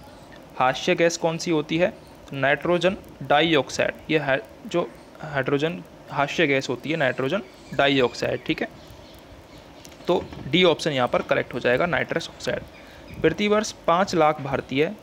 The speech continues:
एक रोग से मरते हैं, इसकी पहचान कीजिए। तो वो क्षय रोग है, टीबी जिसे बोला जाता है। जब हम बकरी या भेड़ का मांस खाते हैं,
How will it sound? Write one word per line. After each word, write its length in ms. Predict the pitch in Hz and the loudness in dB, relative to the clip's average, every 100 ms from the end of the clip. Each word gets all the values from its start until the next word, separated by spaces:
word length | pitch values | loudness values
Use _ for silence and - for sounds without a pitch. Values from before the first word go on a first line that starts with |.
| - | -4
एक 120 | 151 151 | -2 2
रोग 260 | 143 185 | 2 2
से 160 | - 156 | 0 0
मरते 320 | 123 - 123 | 0 0 -4
हैं, 140 | 127 | -6
इसकी 220 | - - 147 | -8 -6 -2
पहचान 420 | 127 127 143 151 | 0 2 0 -2
कीजिए। 360 | 147 139 151 - - - | -4 -2 -4 -4 -10 -4
तो 100 | 139 | 0
वो 120 | 175 | 0
क्षय 360 | - - 160 151 | 0 0 4 4
रोग 240 | 135 117 | 2 -2
है, 140 | - - - | -4 -6 -6
टीबी 260 | 156 143 139 | -2 2 2
जिसे 220 | 135 143 | 2 0
बोला 220 | 131 123 | 2 0
जाता 280 | 123 120 - | -2 -4 -6
है। 100 | 123 - - - - - - - - - - - - | -6 -10 -20 -20 -20 -20 -20 -20 -20 -18 -18 -16 0
जब 140 | 170 | 4
हम 140 | 208 196 | 4 4
बकरी 480 | 151 - 190 226 185 | 0 2 0 4 2
या 80 | |
भेड़ 320 | 156 151 160 190 | 2 2 2 4
का 140 | 185 | 2
मांस 220 | 151 151 | 2 -2
खाते 340 | - 127 - 139 | -2 -4 -4 -4
हैं, 240 | 165 | -6